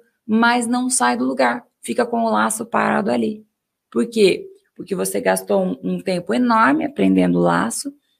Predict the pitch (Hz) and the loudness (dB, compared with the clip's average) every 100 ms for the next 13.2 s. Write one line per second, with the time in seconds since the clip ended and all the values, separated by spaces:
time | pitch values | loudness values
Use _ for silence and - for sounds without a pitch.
0 | _ 226 240 240 247 - - _ 226 240 | _ -2 -2 -2 -4 -6 -8 _ -4 -2
1 | 214 233 226 220 233 233 - 254 277 214 | 0 0 0 2 0 -2 2 4 4 -2
2 | 180 175 170 180 170 - - - - _ | 0 0 0 0 -2 -4 -6 -10 -12 _
3 | _ _ 185 214 208 196 190 196 226 269 | _ _ 0 2 2 0 0 2 4 4
4 | 277 277 - 262 233 226 214 202 190 208 | 4 2 -2 0 2 2 0 -2 -2 -2
5 | 180 170 165 - 170 160 156 - - _ | 0 0 -2 -6 -4 -4 -6 -14 -20 _
6 | _ _ _ _ _ 156 196 208 214 202 | _ _ _ _ _ -4 0 2 2 0
7 | 196 208 - - 190 202 202 214 208 226 | 0 -2 -4 -10 -4 -2 -2 -2 0 -2
8 | 220 214 202 196 202 208 196 165 156 180 | -4 -4 -6 -4 -4 -4 -4 -4 -4 -2
9 | 196 196 160 - 170 156 165 165 160 _ | -2 -2 -6 -4 -6 -2 0 -2 -6 _
10 | _ _ _ 214 262 262 226 220 208 190 | _ _ _ 6 6 4 0 -2 -2 -2
11 | 190 180 175 214 220 214 180 165 190 190 | 0 -2 0 0 2 2 2 0 2 0
12 | 196 185 170 175 165 160 156 170 190 196 | 0 -2 -4 -4 -2 2 2 4 4 2
13 | 185 170 | 0 -2